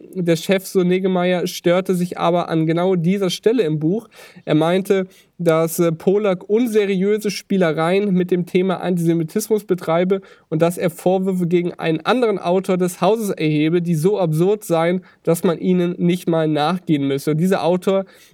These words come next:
des Hauses ist eben Böhmermann, der sein Buch auch bei Kiwi verlegt. Und Polak hat sein, äh, sein Buch dann eben daraufhin bei Surkamp, ähm, veröffentlicht.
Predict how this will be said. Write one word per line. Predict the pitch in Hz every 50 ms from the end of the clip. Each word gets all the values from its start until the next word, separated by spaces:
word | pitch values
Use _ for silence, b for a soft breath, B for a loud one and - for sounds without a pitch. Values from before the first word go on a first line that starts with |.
| B B
des | - 170 160 - -
Hauses | 151 170 190 196 190 185 185
ist | 180 175 175
eben | 180 170 156 147 147
Böhmermann, | 160 175 208 262 254 240 240 233 240 233 190
der | 180 180 180 165 - - -
sein | 175 175 160 160
Buch | 156 175 180 -
auch | - - 185 180
bei | - 175 170
Kiwi | 165 - - 160 170 170
verlegt. | 165 - 170 156 143 - - - _ - - B B B 175 151 B
Und | 160 160 156 156
Polak | - - 180 190 202 185 185 185 - -
hat | 185 175 175 - 202
sein, | 190 170 165 160 156 156 160 160 160 160
äh, | 165 165 160 160 156 156
sein | 165 170 175 175
Buch | 175 185 180
dann | - 185 175 165
eben | - 170 165 160 160 156 156 160 160 165 170
daraufhin | 170 156 156 156 - - 175 165 170 170 170 170 180
bei | 170 156 151 156
Surkamp, | 156 - - - 185 180 180 180 - 160 147 151 - - - _ B B B B B B B B
ähm, | - 160 151 147 151
veröffentlicht. | 147 - 160 156 156 156 - - 147 - - 180 - - _